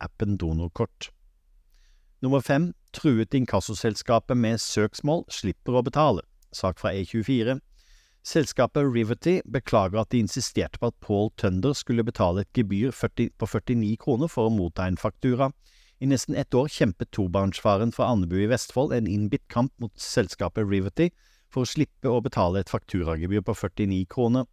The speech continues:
Selskapet forsøkte å kreve gebyret for å ha sendt Tønder en regning på sytti kroner for en parkering på Bø Sommerland i fjor hø-, sommer.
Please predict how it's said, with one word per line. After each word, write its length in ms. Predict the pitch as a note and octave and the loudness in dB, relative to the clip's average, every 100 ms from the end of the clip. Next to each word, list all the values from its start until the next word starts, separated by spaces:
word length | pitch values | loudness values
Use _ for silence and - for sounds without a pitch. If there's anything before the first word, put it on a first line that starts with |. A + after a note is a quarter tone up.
| _ _ _ _ | _ _ _ _
Selskapet 560 | - E3 - A#2+ G#2+ B2+ | 0 0 2 0 0 -2
forsøkte 400 | C#3+ - G#2 - | -2 0 0 -2
å 80 | - | -2
kreve 240 | C3+ F#2+ G#2 | 0 0 0
gebyret 360 | G#2+ G2 D3+ | 0 0 -2
for 120 | - | -2
å 80 | C3 | -4
ha 40 | - | -2
sendt 280 | - A#2 | -2 -2
Tønder 420 | - F#2+ F2+ C#3 - | -2 0 0 0 -2
en 200 | A2+ A2 A#2+ | -2 -2 0
regning 360 | A#2 E2+ F#2+ | 0 0 -2
på 120 | - | -2
sytti 360 | A2 A2 - B2+ | -2 -4 -4 -4
kroner 320 | C#3+ A#2 D#3 F#3 | 0 2 2 0
for 160 | C3 | 0
en 100 | A#2 | 0
parkering 440 | - - F#2+ E2+ F#2+ | -2 -2 0 0 -2
på 160 | - | -2
Bø 200 | G2 F#2 | 0 0
Sommerland 560 | F2+ A#2+ F#2+ E2+ F2+ - | 0 0 2 2 0 -2
i 80 | G2 | -4
fjor 280 | - G#2 G#2 | -2 -4 -4
hø-, 100 | - | -12
sommer. 380 | - A#2+ B2 | -2 0 0